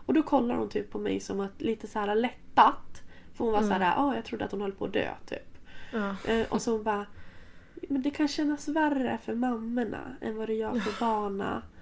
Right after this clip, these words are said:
Speaker 2: Ja.
Speaker 1: i såna här lägen. Jag förstår att det är tufft för dig. Du
Speaker 2: Mm.
Speaker 1: behöver inte vara... Ja, men liksom, det är okej att vara ledsen, men det är ingen fara. Det tar några dagar för antibiotikan att verka." Ja, men
Speaker 2: Ah.
Speaker 1: typ.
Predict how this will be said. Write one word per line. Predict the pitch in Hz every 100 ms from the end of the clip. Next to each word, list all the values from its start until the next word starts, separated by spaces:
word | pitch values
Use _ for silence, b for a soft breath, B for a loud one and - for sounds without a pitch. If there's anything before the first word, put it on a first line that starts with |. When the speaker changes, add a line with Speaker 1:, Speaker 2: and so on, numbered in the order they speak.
| b
Speaker 2:
Ja. | 208 196 190 196 - - - - -
Speaker 1:
i | 220
såna | 240 220
här | 208 202
lägen. | 214 214 202 233
Jag | 247
förstår | 311 294 - 262 247 233
att | 226
det | -
är | 220
tufft | - 208 - -
för | -
dig. | - - - - 247 b b b b
Du | -
Speaker 2:
Mm. | 214
Speaker 1:
behöver | 190 247 247 254 254
inte | 240 226
vara... | 226 220 220 208 b -
Ja, | 247
men | 247
liksom, | 240 - 226 226
det |
är | 262
okej | 262 - 233 233 233
att | 233
vara | 247 233 226
ledsen, | 226 226 - - 220 208 220
men | 226
det |
är | 269
ingen | 285 277 240 254
fara. | - 247 226 214 220 B B
Det | -
tar | 339 - 277 330
några | 349 330
dagar | 262 - 226 208
för | 214 226
antibiotikan | 214 214 214 202 208 202 220 - 208
att | 208 208
verka." | 226 208 190 - - 185 202 208 - b b b b b b
Ja, | -
men | 247
Speaker 2:
Ah. | 254
Speaker 1:
typ. | 254